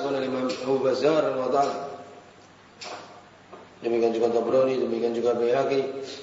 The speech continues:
Bahwa Rasulullah sallallahu alaihi wasallam beliau mengatakan, "Su'ila anil kabair." Nabi ditanya tentang dosa-dosa besar. Faqala, beliau mengatakan,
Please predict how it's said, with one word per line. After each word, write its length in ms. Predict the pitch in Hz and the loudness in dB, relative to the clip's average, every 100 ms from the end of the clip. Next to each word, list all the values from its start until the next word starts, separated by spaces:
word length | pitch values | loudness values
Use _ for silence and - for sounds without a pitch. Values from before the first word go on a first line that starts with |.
| - - - - - - - | -16 -20 -20 -20 -20 -20 -6
Bahwa 400 | 113 160 214 226 | 4 8 8 6
Rasulullah 320 | 208 202 196 202 | 6 4 4 4
sallallahu 0 | |
alaihi 0 | |
wasallam 240 | 196 196 | 4 4
beliau 160 | 190 196 | 4 2
mengatakan, 400 | 190 185 170 180 185 - - | 2 2 4 4 4 0 -4
"Su'ila 460 | - 190 233 220 208 | 4 8 10 10 6
anil 160 | 196 190 | 2 2
kabair." 460 | 175 175 185 180 - - | 4 4 4 2 0 -2
Nabi 240 | 151 180 226 196 | 0 4 4 6
ditanya 680 | 175 190 180 170 175 - 165 | 4 4 4 4 2 0 0
tentang 380 | 160 170 185 160 | 2 4 4 4
dosa-dosa 420 | 151 143 139 131 | 2 2 2 2
besar. 220 | 127 117 - - - - - - - - | 2 0 0 -8 -12 -16 -20 -20 -20 -4
Faqala, 400 | - 170 185 175 | 2 4 6 6
beliau 160 | 175 175 | 6 4
mengatakan, 320 | 165 165 180 | 4 2 2